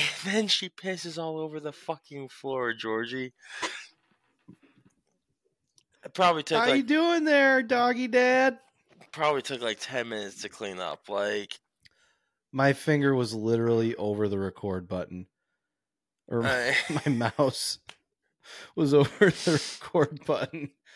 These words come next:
Speaker 2: And Sean's just like, "George, fuck, wait, we gotta stop." It was It was great.
Speaker 1: Disgusting. And, like, and, like, it wasn't just, like, normal puke. Like, it looked like,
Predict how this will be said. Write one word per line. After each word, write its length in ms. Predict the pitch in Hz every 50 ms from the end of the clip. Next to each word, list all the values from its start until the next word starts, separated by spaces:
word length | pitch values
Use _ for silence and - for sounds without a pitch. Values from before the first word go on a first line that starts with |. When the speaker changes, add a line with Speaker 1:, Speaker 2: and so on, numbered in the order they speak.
| - - - - - - -
Speaker 2:
And 180 | 170 165 156
Sean's 540 | - - - - - - 208 - - - -
just 220 | - 160 139 - -
like, 240 | 131 120 110 -
"George, 440 | - - 113 101 95 92 85 - - _ _ _ _ _ _
fuck, 360 | - - 110 95 90 - - _ -
wait, 300 | 107 110 98 95 92 -
we 160 | 87 107 107
gotta 220 | 98 95 92 87 87
stop." 380 | - - 95 87 82 78 - _ _ _ _ - - - - - _ _ _ -
It 180 | - 208 - - - - - - - - -
was 540 | 254 220 - - - 277 - - - - _ _ _ _ _ _ _ _ _ _ _ _ _ _ _ _ _ _ _ _ _ _ _ _ _ _ _ _ _ _ _ _ _ _ _ - - - - - - - - _ _ _ _ _ _ _ _ _ _ _ - -
It 60 | -
was 240 | 147 135 131 127 117
great. 120 | 120 151 151
Speaker 1:
Disgusting. 840 | 156 156 156 156 151 - - - - - 143 139 131 123 113 - - _ -
And, 160 | 151 156 156
like, 240 | 170 175 170 - - -
and, 100 | - 165
like, 240 | 165 139 135 135 - _ _ _ _ _ -
it 120 | 165 170
wasn't 300 | 160 190 196 185 202 190
just, 200 | 147 151 143 131
like, 200 | 139 131 120 113
normal 340 | 117 117 110 104 98 87 78
puke. 380 | - - 98 90 82 80 - -
Like, 180 | 95 95 104
it 80 | 113 120
looked 220 | 131 135 135 120
like, 260 | 120 120 110 110 107